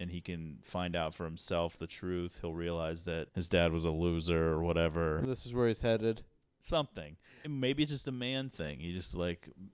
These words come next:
Speaker 1: you know, a guy s-, should know this. Like, a man should know this. And maybe Romina is misguided. I don't know. Who knows what his motivation is, but he does tell him. And this, of course, cue a Google search. And now Jason knows the truth about who his bi-,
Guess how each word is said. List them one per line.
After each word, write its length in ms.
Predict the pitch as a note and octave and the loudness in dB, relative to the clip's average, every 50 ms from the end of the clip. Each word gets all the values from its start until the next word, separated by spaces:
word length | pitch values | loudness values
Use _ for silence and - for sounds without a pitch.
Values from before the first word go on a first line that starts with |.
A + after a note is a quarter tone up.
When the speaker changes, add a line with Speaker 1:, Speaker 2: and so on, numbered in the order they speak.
| _ _ | _ _
Speaker 1:
you 140 | G#2 G2+ | -8 -6
know, 280 | F2 E2+ E2 D#2+ C2 - _ _ - G2 | -4 -4 -4 -4 -6 -8 _ _ -8 -6
a 80 | F#2+ | 0
guy 260 | F2 G2+ G2 G2 G2+ | 4 6 6 8 8
s-, 220 | G#2 G2+ - - - - | 6 6 4 0 -2 -6
should 240 | - - A2 F2+ | -6 -4 -2 0
know 260 | F#2 F#2+ F#2+ F#2+ F2+ E2 | 2 2 4 4 2 2
this. 280 | - D2+ D2+ - - | 0 -2 -2 -2 -2
Like, 140 | E2 E2 - | -4 -4 -4
a 40 | E2+ | -4
man 280 | F2 F2 F2 F2 E2+ | -2 -2 -2 -2 -2
should 160 | E2 - F2+ F2+ | -4 -4 -4 -2
know 180 | F2 E2+ E2 | -2 0 0
this. 240 | D#2+ E2+ E2+ - - | 0 -2 -2 -2 -4
And 220 | F2 E2 E2 D#2 - - - _ | -4 -4 -6 -8 -10 -14 -12 _
maybe 280 | - G2+ F#2+ F#2+ F2+ F#2+ | 4 6 6 6 6 6
Romina 800 | F2+ F2+ F#2 F2+ F2+ F#2 F2+ F2+ F2+ F2+ F2+ F2 E2+ E2 E2 - - - | 4 4 4 4 4 4 4 4 4 4 4 4 4 2 0 -2 -4 -4
is 180 | - F#2+ F2 F#2+ | -2 -2 0 0
misguided. 800 | F#2 F2+ E2+ - - - F2 D#2 C#2+ C2 A1+ A1+ A1 A1+ - - - - | 2 2 2 2 2 2 2 2 2 0 -2 -4 -6 -6 -8 -14 -14 -8
I 120 | - A2+ | -4 -2
don't 120 | C#3 D3+ D3+ | 0 2 4
know. 240 | D#3 B2 E2+ D#2 - | 4 2 2 0 -2
Who 140 | D#3+ F#3 G3+ | -2 0 0
knows 200 | G#3 G#3+ G3 D3 | 2 0 2 2
what 120 | C#3 A#2 | 0 0
his 120 | A2+ G2 A2 | 0 -2 0
motivation 560 | G#2+ G2+ G2 G2 G2 G#2 G2 F#2 - - F#2+ | 0 0 0 0 0 0 -2 -2 -4 -8 -8
is, 100 | F2 F#2 | -8 -6
but 100 | G2 G#2 | -4 -4
he 80 | G#2+ | -2
does 200 | G#2+ A#2 A#2 A2 | 0 0 -2 0
tell 380 | - - - A2+ A2 G#2+ G2+ F#2+ | -2 0 0 0 2 0 0 -2
him. 100 | F#2 F#2+ | -2 -4
And 140 | F#2 F#2+ A2 | -4 -4 -2
this, 160 | A2+ - - | -2 -2 -4
of 140 | A2 A2+ - | -4 -6 -4
course, 300 | - C3+ A#2 G#2 - - | 0 0 0 0 0 -4
cue 340 | - - - B2+ B2 A#2 G#2+ | -10 -6 -4 -2 0 0 -2
a 40 | |
Google 360 | F#2+ G2 G#2 G#2 F#2+ F#2+ F#2 E2+ | -2 -4 -4 -4 -4 -4 -6 -8
search. 560 | - - F2+ E2+ F2 F2 F2 - - - _ _ _ _ _ _ _ _ - | -8 -8 -6 -6 -8 -8 -10 -12 -16 -18 _ _ _ _ _ _ _ _ -10
And 100 | A2 G#2+ | -8 -4
now 160 | A2 G#2+ G#2+ | -2 -2 -2
Jason 400 | G2+ G#2+ G#2+ G#2 F#2+ - G#2 G2+ | -2 -2 -2 -2 -2 -4 -4 -4
knows 240 | G2+ G2 F#2+ E2+ F2+ | -4 -4 -6 -6 -8
the 60 | F2 | -10
truth 340 | - - - A2 G#2 F#2+ - | -12 -10 -8 -8 -8 -8 -10
about 360 | G2 F2 F#2 F2+ F2+ F2 - - | -10 -8 -6 -6 -6 -6 -8 -10
who 140 | A2 G2+ G2 | -8 -8 -8
his 100 | F#2+ F#2 | -8 -8
bi-, 220 | - F#2 F2+ C2 | -8 -8 -10 -10